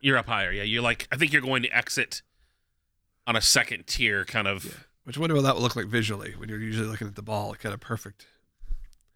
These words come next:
Speaker 1: I don't know.
Speaker 2: We'll see.
Speaker 1: Yeah. So, so now, now we get to world, world nature, um, and you get the journey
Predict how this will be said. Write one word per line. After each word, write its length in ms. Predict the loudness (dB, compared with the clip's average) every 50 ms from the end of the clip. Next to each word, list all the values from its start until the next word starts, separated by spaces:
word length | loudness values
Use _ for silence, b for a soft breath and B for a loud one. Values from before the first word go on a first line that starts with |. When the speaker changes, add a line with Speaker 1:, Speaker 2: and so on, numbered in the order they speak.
| _ _ _
Speaker 1:
I 60 | -4
don't 100 | -2 0
know. 180 | 0 0 0 -4 _ _ _ _ _ _ _ _
Speaker 2:
We'll 240 | _ -18 -16 -16 -16
see. 80 | -16 _ _ _ _ _ _ _ _ -12
Speaker 1:
Yeah. 80 | -12 -12 _ _ _ _ _ _ _ _ _ _ _ _ _ _ _ _ _ _
So, 180 | -2 -2 -2 -2
so 180 | 0 0 2 4
now, 340 | 4 6 6 6 4 4 2
now 280 | 2 2 4 4 4 4
we 120 | 4 4
get 160 | 2 2 0 2
to 80 | 0 2
world, 400 | 4 4 4 4 4 2 0 -4 _ _
world 280 | 0 2 2 2 2 2
nature, 480 | 4 4 4 4 2 0 0 0 -2 -4 _ _ _ _ _ _ _ _ _ _ _ _ _ _ 0
um, 640 | 2 4 4 4 4 2 0 0 -4 -6 -10 -12 -14 _ _ _ _ _ _ _ _ _ _ _ _ _ _ 0
and 160 | 2 4 4
you 100 | 4 4
get 200 | 4 2 0 2
the 100 | -2 -2
journey 720 | 0 0 0 2 4 4 6 6 4 4 4 2 0 -2